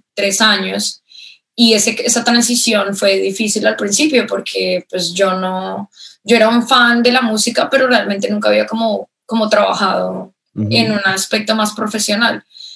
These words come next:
Speaker 1: Eh, pero ese, eh, esas conexiones y esa intención y todo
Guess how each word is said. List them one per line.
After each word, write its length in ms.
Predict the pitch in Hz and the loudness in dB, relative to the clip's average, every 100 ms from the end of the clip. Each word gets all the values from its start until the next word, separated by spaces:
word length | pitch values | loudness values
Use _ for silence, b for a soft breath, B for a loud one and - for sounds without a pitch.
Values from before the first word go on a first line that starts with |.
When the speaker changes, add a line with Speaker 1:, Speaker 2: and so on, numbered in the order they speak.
| B B - | B B 0
Speaker 1:
Eh, 520 | 226 220 214 208 - | 4 4 2 0 0
pero 440 | 247 240 226 226 | 4 6 6 6
ese, 340 | 226 214 247 233 | 6 4 4 2
eh, 340 | - 240 240 - | 2 2 2 0
esas 260 | - 233 233 | -2 0 0
conexiones 1000 | 254 247 254 247 226 226 220 220 220 208 | 0 0 2 2 2 2 2 0 0 0
y 60 | 208 | 0
esa 120 | 202 | 0
intención 920 | 202 233 233 - 220 220 214 214 208 | 0 0 2 2 2 4 4 4 4
y 160 | 208 202 | 2 -2
todo 640 | 220 214 208 190 190 240 | 0 4 4 2 -2 -6